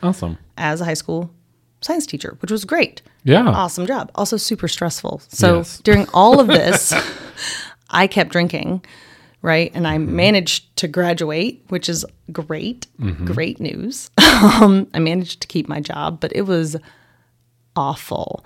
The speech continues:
Speaker 1: Mm.
Speaker 2: It was like, I, I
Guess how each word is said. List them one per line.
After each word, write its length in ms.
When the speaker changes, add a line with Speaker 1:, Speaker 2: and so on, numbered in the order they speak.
Speaker 1:
Mm. 380
Speaker 2:
It 80
was 160
like, 300
I, 140
I 160